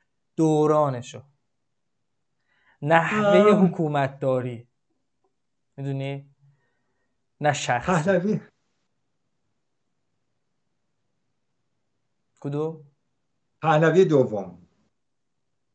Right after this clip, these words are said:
Speaker 1: الان محمد رضا شاه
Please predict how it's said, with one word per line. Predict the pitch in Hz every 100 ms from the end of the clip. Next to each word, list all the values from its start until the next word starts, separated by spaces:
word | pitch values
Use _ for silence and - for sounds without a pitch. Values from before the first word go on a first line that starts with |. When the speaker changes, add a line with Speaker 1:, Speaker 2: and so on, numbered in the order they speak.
| _ _ _ _ _ _ _ _ _ _ _ _ _ - _ _ _ _ _ _ _ -
Speaker 1:
الان | 156 170 202
محمد | 190 156 156 151 147 147 139
رضا | 147 139 143 139
شاه | - 160 175 180 -